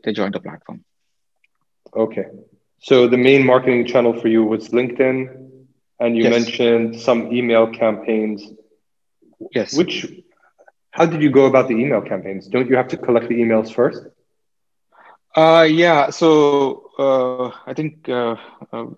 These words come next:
Speaker 1: we, we, we had a database of, uh, email use, emails that we had to purchase, and
Speaker 2: Okay.
Speaker 1: then used, then we had to use that, uh, that list.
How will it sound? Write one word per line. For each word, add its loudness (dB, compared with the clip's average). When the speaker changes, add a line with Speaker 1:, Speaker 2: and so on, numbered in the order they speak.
Speaker 1:
we, -8
we, -6
we 0
had 2
a 0
database 2
of, -4
uh, -4
email -2
use, -4
emails -6
that -6
we -8
had -10
to -12
purchase, -8
and 0
Speaker 2:
Okay. -8
Speaker 1:
then -2
used, -4
then -2
we 0
had -2
to -10
use -8
that, -10
uh, -8
that -10
list. -14